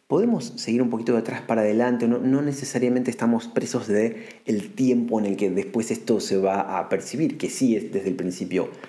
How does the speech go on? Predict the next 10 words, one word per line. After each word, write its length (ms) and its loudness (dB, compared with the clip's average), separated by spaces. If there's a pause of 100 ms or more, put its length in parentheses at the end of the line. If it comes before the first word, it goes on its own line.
(140)
hasta 260 -2
el 80 0
final. 420 -2
Nosotros 440 -4 (320)
no 180 4
necesariamente 560 -2
tenemos 320 -2
que 100 -16
hacerlo 300 0
así, 380 -4